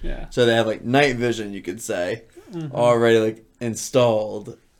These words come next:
Speaker 2: while this one's, like, waiting to, like, catch up.
Speaker 1: Yeah.
Speaker 2: Did you
Speaker 1: Yeah.
Speaker 2: already knew that?
Speaker 1: So I did know that.
Speaker 2: What? How?
Speaker 1: But, like,
Speaker 2: How'd
Speaker 1: well,
Speaker 2: you know that?
Speaker 1: I don't know how I know that, but I did hear that fun fact because
Speaker 2: I thought it was
Speaker 1: it makes
Speaker 2: sick.
Speaker 1: sense.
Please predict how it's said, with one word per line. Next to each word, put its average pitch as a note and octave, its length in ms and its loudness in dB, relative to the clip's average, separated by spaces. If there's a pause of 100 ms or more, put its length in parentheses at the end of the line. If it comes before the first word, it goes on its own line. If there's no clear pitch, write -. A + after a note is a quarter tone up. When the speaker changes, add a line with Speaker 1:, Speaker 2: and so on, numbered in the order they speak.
(280)
Speaker 2:
while A2+ 160 -4
this A2+ 180 -2
one's, A2 180 -8
like, G2+ 160 -8
waiting G#2+ 340 -8
to, A2+ 80 -16
like, G#2 180 -10
catch G#2 260 -8
up. E2 340 -8
Speaker 1:
Yeah. D3 360 -12 (560)
Speaker 2:
Did E3+ 80 -4
you F3 60 0
Speaker 1:
Yeah. G3+ 80 4
Speaker 2:
already A3+ 160 4
knew B3 140 4
that? B3+ 480 0
Speaker 1:
So F#3 200 -2
I F3 120 2
did F3+ 240 -6
know E3 200 -4
that. D#3 100 0
Speaker 2:
What? C#4 340 2
How? C#4 520 0
Speaker 1:
But, F#3 240 2
like, E3+ 340 0 (380)
Speaker 2:
How'd - 140 -16
Speaker 1:
well, A#3+ 340 2
Speaker 2:
you C4+ 40 2
know C4+ 120 0
that? B2 420 -4 (800)
Speaker 1:
I F3+ 160 2
don't G#3+ 320 -2
know A3+ 120 -2
how F3+ 160 0
I C#3+ 120 -2
know C#3 200 -4
that, C3+ 240 -4
but C#3+ 140 -4
I D3 80 -2
did D#3 240 -4
hear E3+ 180 -2
that D3+ 220 -6
fun D3+ 200 -8
fact D3 280 -4
because D3 880 -6
Speaker 2:
I G3 60 -10
thought B3 120 -8
it - 60 -12
was C3 120 -8
Speaker 1:
it E3+ 140 -2
makes A3 280 0
Speaker 2:
sick. - 80 -2
Speaker 1:
sense. F#3 720 -4